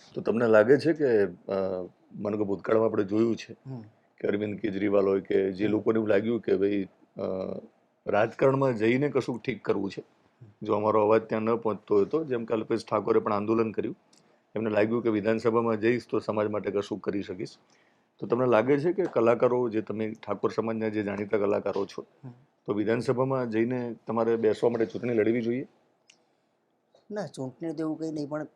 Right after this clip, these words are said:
Speaker 2: જે સમાજના મોટા મોટા આગેવાનો છે, જે આ બધું બન્યું, એ વખતે એમને ધ્યાન આપવું જોઈએ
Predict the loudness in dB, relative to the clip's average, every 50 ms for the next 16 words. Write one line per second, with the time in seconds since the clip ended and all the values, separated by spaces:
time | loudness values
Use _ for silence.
0 | _ _ _ _ _ _ _ -16 -8 -4 -2 -2 0 0 -2 -2 -4 -4 -4 -6
1 | -6 -4 -6 -6 -6 -6 -6 -4 -2 -2 -2 -2 -4 -6 -8 -10 -8 -8 -6 -4
2 | -4 -4 -4 -4 -4 -6 -6 -6 -6 -10 -14 -18 -18 -18 -18 -18 -20 _ _ _
3 | _ _ _ _ _ _ _ _ _ -20 -20 _ -16 -14 -12 -12 -12 -12 -12 -12
4 | -12 -12 -10 -8 -8 -8 -8 -10 -12 -14 -20 _ _ _ _ _ -20 _ -14 -12
5 | -10 -10 -8 -8 -6 -4 -4 -4 -6 -8 -10 -8 -10 -10 -10 -14